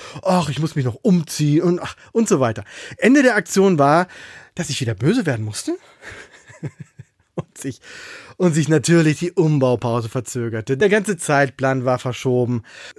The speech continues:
das Publikum war genervt, die, die ganzen, die nachfolgenden Bands waren genervt, der Zeitplan war für'n Arsch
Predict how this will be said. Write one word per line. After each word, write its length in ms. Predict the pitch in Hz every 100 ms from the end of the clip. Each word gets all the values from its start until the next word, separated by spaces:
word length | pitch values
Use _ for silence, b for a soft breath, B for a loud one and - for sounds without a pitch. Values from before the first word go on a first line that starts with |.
| 196
das 240 | 233 -
Publikum 520 | 208 175 170 143 147
war 140 | 127 127
genervt, 540 | 131 131 123 123 -
die, 140 | 190
die 100 | 160
ganzen, 380 | 185 262 254 208
die 100 | 180
nachfolgenden 440 | 202 196 208 220 147
Bands 340 | 127 135 123
waren 220 | 127 131
genervt, 420 | 131 131 127 123
der 100 | 214
Zeitplan 560 | - 160 139 - 120 120
war 100 | 117
für'n 180 | - 110
Arsch 280 | 101 104